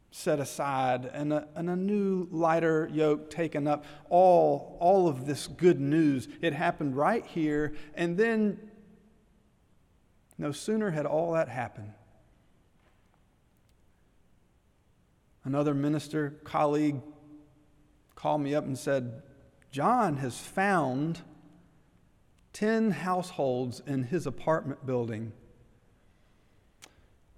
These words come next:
who suffer from food insecurity.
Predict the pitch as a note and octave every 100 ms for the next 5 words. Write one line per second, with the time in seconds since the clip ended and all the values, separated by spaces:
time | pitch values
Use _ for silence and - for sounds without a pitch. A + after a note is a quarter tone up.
0 | - - D3 - F3+ F3+ E3 D3+ C#3 A#2+
1 | A2 - A3 G#3 F#3 - D3+ D3 - -
2 | D3 C3 A2+ G#2+ G#2